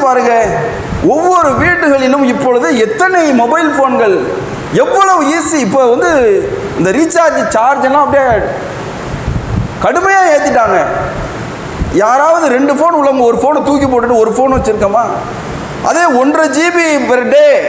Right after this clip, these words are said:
அந்த டேட்டா யூஸ் பண்ணவங்க யாராச்சும், "எனக்கு ஐந்நூறு எம்பி ஒரு நாளைக்கு போதும்,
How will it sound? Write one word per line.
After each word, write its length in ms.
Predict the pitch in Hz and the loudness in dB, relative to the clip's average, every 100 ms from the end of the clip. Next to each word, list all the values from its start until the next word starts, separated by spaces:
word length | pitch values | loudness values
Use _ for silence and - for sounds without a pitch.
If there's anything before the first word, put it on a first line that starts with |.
| - - - | -2 -4 -4
அந்த 260 | - 220 220 | -4 0 0
டேட்டா 320 | 175 294 302 | 2 2 4
யூஸ் 400 | 285 247 254 254 | 2 2 -2 0
பண்ணவங்க 260 | 254 240 220 | 0 0 2
யாராச்சும், 320 | 214 233 226 | 2 2 0
"எனக்கு 220 | 240 208 | 0 0
ஐந்நூறு 420 | 180 277 277 254 | 0 0 2 0
எம்பி 140 | 262 269 | 2 0
ஒரு 80 | |
நாளைக்கு 360 | 233 226 226 220 | 2 0 0 0
போதும், 380 | 233 220 208 | 2 2 0